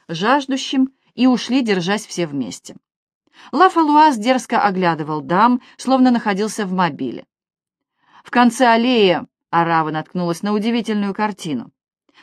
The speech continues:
Господин Вино о чём-то доверительно беседовал с Дагне. И посыпались незатейливые шутки. Старик исповедует Дагне. Да нет, даёт ему советы насчёт первой брачной ночи.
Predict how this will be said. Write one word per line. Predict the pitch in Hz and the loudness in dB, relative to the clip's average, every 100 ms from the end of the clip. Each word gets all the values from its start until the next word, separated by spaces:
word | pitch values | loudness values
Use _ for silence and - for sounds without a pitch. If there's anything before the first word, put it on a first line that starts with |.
| - | -4
Господин | 247 - 311 277 262 | -4 0 2 4 4
Вино | 285 262 185 | 4 4 2
о | |
чём-то | 165 196 185 | 0 -6 -4
доверительно | 180 190 202 185 185 180 | -4 -4 -4 -6 -6 -4
беседовал | 175 175 180 165 165 | -4 -6 -6 -6 -6
с | 160 | -6
Дагне. | 151 175 160 147 120 _ _ _ _ _ _ - | -4 -4 -4 -8 -10 _ _ _ _ _ _ -4
И | 330 | -2
посыпались | 277 233 262 247 233 226 _ - | 0 0 -2 -4 -4 -4 _ -4
незатейливые | 226 226 226 214 196 180 175 185 | 0 2 0 0 0 0 -2 -4
шутки. | 185 180 143 - 139 95 _ _ _ - - | -4 -8 -10 -10 -12 -12 _ _ _ -20 -18
Старик | - - 277 277 262 | -12 0 2 2 -2
исповедует | - 190 - 214 190 175 175 156 | -6 -6 -2 -2 -2 -2 -4 -2
Дагне. | 170 160 175 196 262 _ _ _ _ - 208 | -2 0 -2 0 -4 _ _ _ _ -18 -8
Да | 175 233 | 0 2
нет, | 196 147 _ _ | 2 -2 _ _
даёт | 175 208 208 | -2 0 0
ему | 208 208 | -2 -4
советы | 190 208 269 240 | -2 -2 -2 -2
насчёт | 196 180 202 - | -2 -4 -6 -4
первой | 202 202 240 | -4 -2 -2
брачной | 269 277 - 392 | 0 0 -4 -4
ночи. | 403 165 - 147 | -4 -4 -8 -16